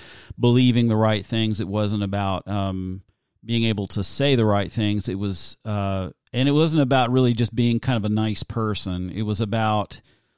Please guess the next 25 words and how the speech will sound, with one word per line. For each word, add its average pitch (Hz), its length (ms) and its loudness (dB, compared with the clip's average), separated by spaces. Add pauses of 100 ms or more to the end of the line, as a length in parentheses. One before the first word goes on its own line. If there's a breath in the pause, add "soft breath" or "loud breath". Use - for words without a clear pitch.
(160)
um, 101 580 -2 (540)
it 120 100 2
was 113 180 4
about 113 280 2
speaking 131 480 2
up 113 320 2
and, 104 260 0
and 110 220 0
being, 120 480 4
uh, 110 140 -10 (100)
putting 170 280 4
my 127 120 4
body 120 500 2
in 107 80 0
the 104 100 -2
way. 92 680 -6 (500)
I 113 60 -4
know 123 120 4
that's 123 220 2
kind 127 220 0
of 107 80 0
a 107 160 2 (380)
buzzword 117 680 2
in, 107 240 0
in, 110 340 -2